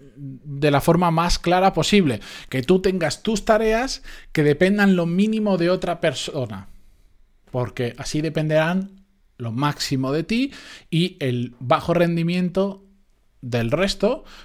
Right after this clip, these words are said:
no va a lastrar tu rendimiento. En cambio, si, mm, creas un proyecto donde todo el mundo interviene y tu velocidad es muy diferente a la del resto, el cuello de botella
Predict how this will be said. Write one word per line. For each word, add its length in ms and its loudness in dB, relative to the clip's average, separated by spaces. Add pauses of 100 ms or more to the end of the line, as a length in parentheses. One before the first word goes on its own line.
no 220 2
va 220 4
a 40 0
lastrar 480 0
tu 120 -6
rendimiento. 720 0
En 140 -6
cambio, 320 -4
si, 320 -4 (420)
mm, 200 -4
creas 380 2
un 120 0
proyecto 600 2 (220)
donde 220 0
todo 160 4
el 40 4
mundo 220 2
interviene 680 2 (220)
y 100 -4
tu 120 2
velocidad 380 0
es 120 -4
muy 220 4
diferente 440 0
a 20 6
la 180 2
del 80 4
resto, 600 -2 (160)
el 260 -4
cuello 380 4
de 100 4
botella 680 0